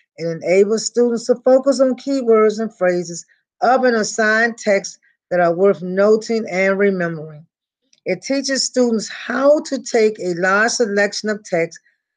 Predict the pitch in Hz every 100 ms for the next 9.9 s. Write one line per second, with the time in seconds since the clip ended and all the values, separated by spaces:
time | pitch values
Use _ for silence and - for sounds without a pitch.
0 | - 247 285 277 226 202 233 226 220 214
1 | 214 180 175 190 202 202 - 196 180 175
2 | - 175 175 180 185 180 180 175 - 165
3 | 170 165 - 160 165 160 - - 151 156
4 | 143 135 135 135 _ _ _ _ _ _
5 | _ _ _ _ _ _ _ _ _ _
6 | _ _ _ _ _ _ _ _ _ _
7 | _ _ _ _ - _ _ _ _ 139
8 | 156 233 285 - 180 143 127 185 233 202
9 | 196 196 180 160 175 160 143 139